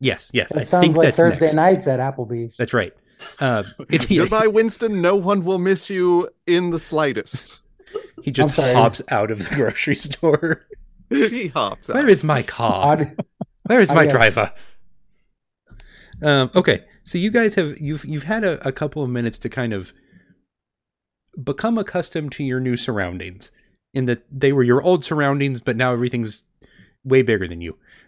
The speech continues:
Speaker 1: Um, you should never be smaller than the lemons,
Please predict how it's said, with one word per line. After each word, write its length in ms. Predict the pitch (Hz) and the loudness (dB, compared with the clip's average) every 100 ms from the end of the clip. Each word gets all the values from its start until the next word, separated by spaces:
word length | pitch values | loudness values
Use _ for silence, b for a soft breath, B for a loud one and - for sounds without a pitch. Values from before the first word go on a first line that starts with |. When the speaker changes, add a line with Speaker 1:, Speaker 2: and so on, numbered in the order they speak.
| b | b
Speaker 1:
Um, 380 | - 123 98 90 - _ _ _ - | -4 -2 -4 -8 -14 _ _ _ -6
you 100 | 139 | -4
should 140 | 151 | -2
never 180 | 147 175 | 0 0
be 100 | 151 | -2
smaller 340 | - 143 143 | -4 -2 0
than 120 | 127 | 0
the 80 | 113 | -2
lemons, 400 | 104 95 80 78 | -2 -4 -8 -14